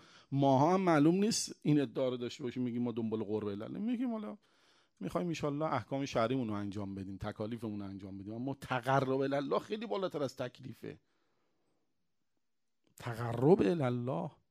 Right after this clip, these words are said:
اون با چی؟ با ریختن خون حسین. این چه اتفاقیه؟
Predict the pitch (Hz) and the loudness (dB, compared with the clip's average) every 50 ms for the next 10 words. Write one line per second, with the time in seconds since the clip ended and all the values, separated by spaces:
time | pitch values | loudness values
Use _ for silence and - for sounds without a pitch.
0 | _ _ _ _ _ _ _ _ _ _ _ _ _ _ _ _ _ _ _ _ | _ _ _ _ _ _ _ _ _ _ _ _ _ _ _ _ _ _ _ _
1 | _ _ _ _ _ _ _ - 165 185 196 180 185 175 135 - - - - 202 | _ _ _ _ _ _ _ -4 -2 -2 -2 -2 -2 -2 -2 -2 -6 -10 -6 -6
2 | 247 175 214 190 156 151 131 - - - 160 165 185 - - - 180 170 151 127 | -6 -6 -6 -6 -6 -6 -8 -8 -6 -6 -6 -6 -6 -10 -10 -10 -8 -8 -8 -8
3 | 123 - - - 117 113 117 127 143 _ _ _ _ _ _ _ _ _ _ _ | -6 -6 -6 -6 -8 -10 -12 -14 -16 _ _ _ _ _ _ _ _ _ _ _
4 | _ _ _ _ _ _ _ _ _ _ _ _ _ _ _ _ _ _ _ _ | _ _ _ _ _ _ _ _ _ _ _ _ _ _ _ _ _ _ _ _
5 | _ _ _ _ _ _ _ _ _ _ _ _ _ _ _ _ _ _ _ _ | _ _ _ _ _ _ _ _ _ _ _ _ _ _ _ _ _ _ _ _
6 | _ _ _ _ _ _ _ _ _ _ _ _ _ _ _ _ _ _ _ _ | _ _ _ _ _ _ _ _ _ _ _ _ _ _ _ _ _ _ _ _
7 | _ _ _ _ _ _ _ _ _ _ _ _ _ 156 127 117 113 113 101 _ | _ _ _ _ _ _ _ _ _ _ _ _ _ -8 -8 -8 -8 -12 -16 _
8 | _ _ _ _ _ _ _ _ - - - 120 113 - - - 110 - - 113 | _ _ _ _ _ _ _ _ -12 -8 -6 -6 -6 -6 -10 -18 -16 -12 -12 -12
9 | 107 101 104 117 127 135 156 180 | -12 -12 -12 -10 -8 -8 -8 -8